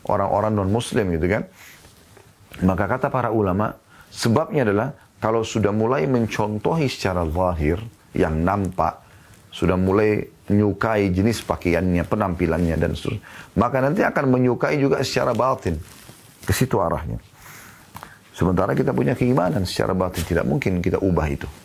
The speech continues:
Ya. Orang yang meniru menempatkan dirinya lebih rendah daripada orang yang ditiru. Ya. Itu berarti membuat orang mengagungkan orang kafir yang diikutinya.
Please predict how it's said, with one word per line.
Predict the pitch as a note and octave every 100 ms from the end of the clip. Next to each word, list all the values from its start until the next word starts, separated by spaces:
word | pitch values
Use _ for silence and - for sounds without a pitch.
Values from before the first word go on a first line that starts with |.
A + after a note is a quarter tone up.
| -
Ya. | F2 - - - - - - - - - - -
Orang | B2 D3 F#3 F3
yang | D3
meniru | C#3 C#3 D3
menempatkan | C#3+ B2 A#2 B2+ B2+ B2+ A#2+
dirinya | A2 A#2+ A2+
lebih | G2+ F#2 G2+
rendah | D3 B2 G#2
daripada | F#2+ F#2+ F#2 G2 G2+ A#2 -
orang | A2 G#2+ G2+
yang | F2+
ditiru. | F2+ C3 C3 F2+ D#2 D#2 -
Ya. | C#2 - _ - - - - - _ -
Itu | A2 F#2 - D#3
berarti | A#2+ A2+ G2+ C3
membuat | A#2+ G#2+ G2 A2 B2 - -
orang | A#2 A2 B2 A2+
mengagungkan | G2+ G2 F#2 G2+ G2 A2 C3+ C#3
orang | G#2 G2 F#2
kafir | F#2+ F#2+ A#2+
yang | B2+ G2 F2+
diikutinya. | F2 F2+ G2+ D2 C2+ G#1+